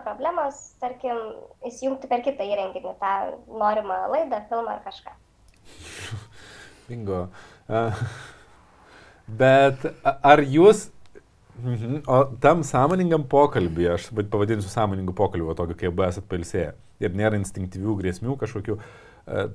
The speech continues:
Speaker 2: tuo metu, ar jūs bandot sukurti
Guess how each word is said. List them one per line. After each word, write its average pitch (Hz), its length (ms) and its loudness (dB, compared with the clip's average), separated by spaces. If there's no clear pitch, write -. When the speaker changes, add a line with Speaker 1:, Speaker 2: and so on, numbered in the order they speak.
Speaker 2:
tuo 139 220 4
metu, 135 420 2
ar 101 300 0
jūs 131 540 -2
bandot 117 680 -2
sukurti 131 800 -2